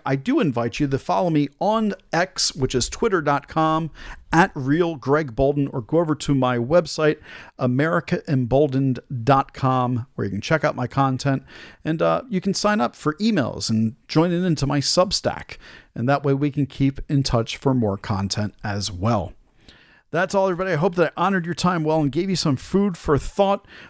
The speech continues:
I might have attacked your golden calf, but honestly, I think it's important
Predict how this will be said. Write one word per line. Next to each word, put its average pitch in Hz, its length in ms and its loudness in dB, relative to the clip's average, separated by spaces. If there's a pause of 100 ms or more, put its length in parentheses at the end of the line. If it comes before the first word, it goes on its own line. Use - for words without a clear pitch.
I 131 80 -2
might 170 220 2
have 160 100 0
attacked 185 640 -2
your 135 220 2
golden 175 420 0
calf, 190 500 0
but 143 240 2 (420)
honestly, 180 580 2 (380)
I 127 120 -4
think 170 180 0
it's 165 120 -2
important 156 520 4